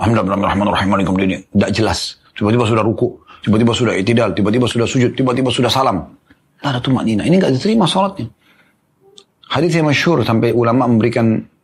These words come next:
eh, judul hadis ini dengan bab musi as-shalah. Bab tentang orang yang buruk sholatnya. Karena di masa Nabi sallallahu alaihi wasallam ada orang sholat seperti itu. Lalu kata Nabi sallallahu alaihi wasallam, setelah dia salam, waktu dia mendekat ke Nabi, "Eh, kembalilah dan ulangi sholatmu.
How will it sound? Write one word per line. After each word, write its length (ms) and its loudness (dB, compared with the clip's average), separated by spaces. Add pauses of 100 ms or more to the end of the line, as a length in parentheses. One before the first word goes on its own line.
(120)
eh, 340 0 (160)
judul 400 2
hadis 240 0
ini 160 2
dengan 400 4
bab 240 0
musi 480 2 (160)
as-shalah. 480 -2 (440)
Bab 240 2
tentang 400 0
orang 240 0
yang 160 4
buruk 240 4
sholatnya. 480 -2
Karena 80 -2
di 80 2
masa 240 0
Nabi 240 2
sallallahu 80 0
alaihi 80 -2
wasallam 160 0
ada 80 0
orang 160 2
sholat 240 0
seperti 240 0
itu. 80 0
Lalu 160 2
kata 240 -2
Nabi 160 2
sallallahu 160 -2
alaihi 240 0
wasallam, 320 -16
setelah 240 0
dia 80 2
salam, 280 0 (360)
waktu 160 0
dia 160 2
mendekat 320 0
ke 100 -4
Nabi, 240 2 (680)
"Eh, 280 0 (120)
kembalilah 400 2
dan 160 2
ulangi 320 2
sholatmu. 400 -2